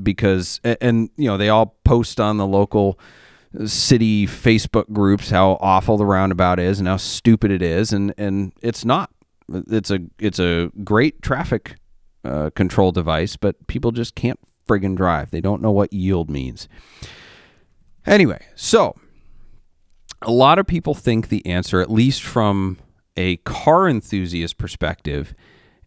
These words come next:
is to go to the track. Uh, somebody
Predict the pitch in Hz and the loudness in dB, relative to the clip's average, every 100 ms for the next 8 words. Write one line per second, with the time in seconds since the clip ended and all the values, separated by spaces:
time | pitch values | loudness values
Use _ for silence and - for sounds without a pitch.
0 | _ 101 98 92 90 82 - - _ _ | _ 2 4 4 0 -4 -10 -14 _ _
1 | _ - 117 123 117 98 - 80 - - | _ -2 4 4 4 0 -4 -6 -8 -20
2 | _ _ _ _ _ _ _ _ _ _ | _ _ _ _ _ _ _ _ _ _
3 | - - _ - 90 90 87 87 - 127 | -20 -20 _ -2 2 4 2 0 0 2
4 | 120 113 107 101 98 | 2 2 2 0 -2